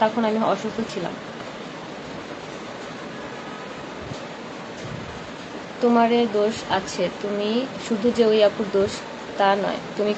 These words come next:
খুব চালাক। হ্যাঁ, আমি খুব চালাক, আমারও দোষ আছে। আমার দোষ, আমি তো বললামই যে আমি এই দুইটা বছর অনেক মানানোর ট্রাই করছি, মা-, আমি মানাতে পারিনি। এই জন্য আমি হচ্ছে সরে আসছি, কারণ যেহেতু একটা জিনিস মানে একটা সমস্যার সমাধান হচ্ছে না, ওইখানে থেকে তো ওই সমস্যাটা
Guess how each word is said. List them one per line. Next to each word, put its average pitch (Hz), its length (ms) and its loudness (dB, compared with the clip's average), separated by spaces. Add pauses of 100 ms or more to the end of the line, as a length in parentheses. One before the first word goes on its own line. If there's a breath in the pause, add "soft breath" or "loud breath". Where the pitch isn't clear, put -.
খুব 233 80 4 (140)
চালাক। 170 340 8
হ্যাঁ, 220 140 8
আমি 202 200 6 (100)
খুব 247 80 6 (120)
চালাক, 165 240 6 (220)
আমারও 202 300 4
দোষ 190 200 0
আছে। - 300 -2
আমার 240 260 6
দোষ, 262 220 6
আমি 254 140 4
তো 269 60 2
বললামই 233 320 6
যে 190 100 6
আমি 202 140 4
এই 220 80 2
দুইটা 202 240 2
বছর 208 280 -2 (400 loud breath)
অনেক 226 220 4
মানানোর 208 420 4
ট্রাই 208 180 8
করছি, 233 220 0
মা-, 196 360 0
আমি 202 120 2
মানাতে 185 380 2
পারিনি। 196 300 6 (1300)
এই 240 100 6
জন্য 302 220 8
আমি 240 200 10
হচ্ছে 240 260 2
সরে 269 260 8
আসছি, - 280 2
কারণ 240 380 6
যেহেতু 262 260 8
একটা 247 320 8
জিনিস 269 300 6 (560)
মানে 208 180 4
একটা 220 200 0
সমস্যার 240 360 4
সমাধান 233 360 4
হচ্ছে 262 300 2
না, 175 80 2 (400 loud breath)
ওইখানে 302 360 6
থেকে 294 180 2
তো 320 120 2
ওই 247 80 8
সমস্যাটা 233 840 6